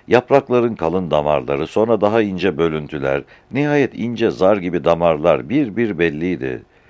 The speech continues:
Çiçeklerin ince yaprakçıkları, tüveyçler, hatta cinsiyet uzuvları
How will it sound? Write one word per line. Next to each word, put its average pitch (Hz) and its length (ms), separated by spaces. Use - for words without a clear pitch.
Çiçeklerin 147 600
ince 101 320
yaprakçıkları, 78 1000
tüveyçler, 87 720
hatta 110 480
cinsiyet 104 500
uzuvları 71 680